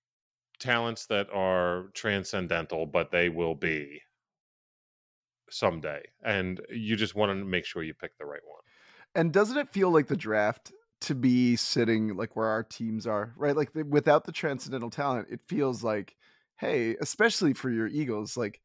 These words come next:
Speaker 2: hey, we could really pluck guys that we like. Someone's gonna be driven down. Someone's gonna
Speaker 1: For
Speaker 2: reach.
Speaker 1: sure.
Speaker 2: Someone's gonna go
Speaker 1: Yep.
Speaker 2: above them for Pickett. Someone's gonna go above, you know, somebody's gonna reach for talent that's not a top ten talent. And that drives down everybody down the board that you're like, Yeah,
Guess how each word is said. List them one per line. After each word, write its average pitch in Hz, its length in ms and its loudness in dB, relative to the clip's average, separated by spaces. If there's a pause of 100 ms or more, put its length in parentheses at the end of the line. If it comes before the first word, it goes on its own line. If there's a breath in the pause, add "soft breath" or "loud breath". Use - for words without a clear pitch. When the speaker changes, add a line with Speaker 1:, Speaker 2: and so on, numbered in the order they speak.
(360)
Speaker 2:
hey, - 180 6
we 143 160 2
could 233 240 -4
really 156 240 4
pluck 117 320 0 (200)
guys 123 300 0
that 123 120 -6
we 104 100 -6
like. 104 240 -4
Someone's 202 560 2
gonna 135 140 2
be 123 100 0
driven 117 340 0
down. 90 300 -4
Someone's 175 360 -2
gonna 208 180 0
Speaker 1:
For 170 40 0
Speaker 2:
reach. 139 300 0
Speaker 1:
sure. - 220 0
Speaker 2:
Someone's 156 220 0
gonna 175 200 0
go 175 180 2
Speaker 1:
Yep. 180 100 6
Speaker 2:
above 151 220 6
them 151 180 4
for 160 140 -2
Pickett. 139 500 0 (340 loud breath)
Someone's 143 420 -2
gonna 170 160 4
go 160 160 6
above, 156 260 4
you 156 100 2
know, 151 180 8
somebody's 170 380 0
gonna 185 260 0 (320)
reach 156 320 0
for 143 120 0
talent 131 380 2
that's - 200 -8
not 123 360 6 (320 soft breath)
a 131 140 4
top - 300 6
ten 120 220 0
talent. 113 460 2 (480 soft breath)
And 127 200 4
that 139 240 8
drives 135 420 4
down 139 500 4
everybody 160 320 2
down 156 200 4
the 156 60 2
board 151 260 6
that 143 80 0
you're 139 100 6
like, 127 220 4
Yeah, 180 220 2